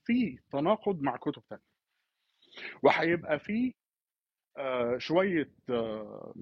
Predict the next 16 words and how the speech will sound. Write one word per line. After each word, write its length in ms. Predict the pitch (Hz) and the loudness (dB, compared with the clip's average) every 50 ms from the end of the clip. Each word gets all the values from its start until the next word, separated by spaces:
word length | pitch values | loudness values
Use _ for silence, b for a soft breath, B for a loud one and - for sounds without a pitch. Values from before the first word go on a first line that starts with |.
| 110 | -10
شوية 320 | - - - 143 160 170 170 | -2 6 8 10 10 10 10
كلام 400 | 160 - - 131 147 190 240 254 - _ _ _ - | 6 4 4 4 4 4 4 2 -2 _ _ _ -2
بيقول 420 | 127 127 156 - 214 240 214 175 | 0 2 2 4 4 4 4 4
إنه 140 | 156 147 143 | 2 0 -2
الكتب 360 | 131 - - 196 - 175 139 | -2 -2 -2 -2 -2 -2 -4
التانية 340 | 135 - - 180 185 175 156 | -4 -2 -2 0 0 0 0
دي 120 | 139 160 | 0 0
غلط، 400 | 151 135 127 113 101 - _ _ - - _ _ _ _ _ _ _ _ - | 0 0 0 -2 -4 -8 _ _ -20 -20 _ _ _ _ _ _ _ _ -4
وإنه 180 | 131 135 131 131 | -2 0 0 0
الدين 320 | 123 123 123 147 156 156 - - _ _ _ _ _ _ _ _ _ - | -2 0 0 0 0 0 -2 -6 _ _ _ _ _ _ _ _ _ -6
التاني 420 | 135 - _ - 147 156 156 143 | -6 0 _ 4 4 6 4 2
ده 200 | 131 143 151 160 | 2 2 0 0
فيه 220 | 147 - - 143 143 | 0 -2 -4 -4 -4
جزء 320 | 120 143 147 147 - 135 | -4 -4 -6 -8 -6 -6
من 120 | 123 123 110 | -6 -6 -6
الغلط. 500 | 113 107 113 113 101 95 - _ - | -6 -6 -6 -6 -6 -8 -12 _ -20